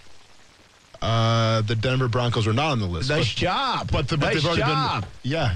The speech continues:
Speaker 1: that's a great job.
Speaker 2: And
Speaker 1: But
Speaker 2: so they were
Speaker 1: they've
Speaker 2: on the
Speaker 1: already
Speaker 2: other
Speaker 1: been
Speaker 2: one.
Speaker 1: the other one.
Speaker 2: So the
Speaker 1: Yeah.
Speaker 2: Broncos,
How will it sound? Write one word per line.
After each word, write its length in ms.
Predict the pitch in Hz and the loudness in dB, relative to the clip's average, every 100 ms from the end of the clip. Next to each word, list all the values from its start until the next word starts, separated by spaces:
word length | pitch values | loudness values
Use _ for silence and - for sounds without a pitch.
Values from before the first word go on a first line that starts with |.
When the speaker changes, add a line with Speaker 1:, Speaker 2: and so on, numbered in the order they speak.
| 98 | -2
Speaker 1:
that's 200 | 127 123 | -2 0
a 40 | |
great 220 | 123 147 | 0 0
job. 240 | 110 98 90 | 2 2 2
Speaker 2:
And 80 | 147 | 0
Speaker 1:
But 60 | |
Speaker 2:
so 200 | 165 165 | 0 0
they 180 | 156 156 | 0 0
were 180 | 160 151 | 2 0
Speaker 1:
they've 80 | 151 | 0
Speaker 2:
on 60 | |
the 40 | 151 | 0
Speaker 1:
already 140 | 151 147 | 0 0
Speaker 2:
other 100 | 151 | 0
Speaker 1:
been 140 | 139 | -2
Speaker 2:
one. 100 | 131 131 | -2 -2
Speaker 1:
the 40 | |
other 220 | 127 117 | 0 0
one. 240 | 98 90 87 | 0 -2 -2
Speaker 2:
So 200 | 151 147 | 0 2
the 80 | |
Speaker 1:
Yeah. 40 | 117 | 2
Speaker 2:
Broncos, 640 | 160 180 170 170 160 - | 2 0 0 0 -2 -4